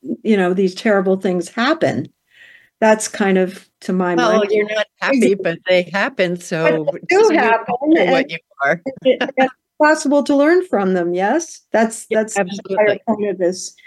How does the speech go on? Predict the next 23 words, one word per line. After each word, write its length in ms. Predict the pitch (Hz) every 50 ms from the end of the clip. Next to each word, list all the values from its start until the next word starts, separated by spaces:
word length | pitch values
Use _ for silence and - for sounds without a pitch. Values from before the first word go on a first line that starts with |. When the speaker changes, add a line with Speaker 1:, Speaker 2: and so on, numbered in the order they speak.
| - _ _ _ _
Speaker 1:
this 160 | - 226 220 220
show. 380 | - - - 277 262 247 220 214
So 160 | - - 262 220 208
I 80 | 254
feel 320 | - - - 359 359 359 311
that's 300 | 294 262 247 240 - -
just 320 | - 294 277 262 269 -
a 80 | 233 202
vital, 720 | 196 202 220 226 247 262 277 254 233 214 208 214 220 - _ _ - - _ _ _ _ _ _ _ _ _ _ -
um, 480 | 208 196 190 185 185 190 190 196 - -
message 440 | 233 233 262 294 294 - 302 226 226
for 140 | - - 247
you 160 | 233 233 233
and 100 | 226 226
I 140 | 214 214 208
to 80 | 208 190
get 200 | 190 196 185 190
out 300 | 202 214 220 220 - -
there 400 | 214 190 190 185 180 160 - -
about 380 | 208 196 196 202 202 196 131 185
your 220 | 240 277 285 254
experience, 840 | 220 - - - - - 170 160 131 120 110 123 143 202 226 - - -
because 800 | - 190 196 - - 226 202 196 185 185 190 190 190 - -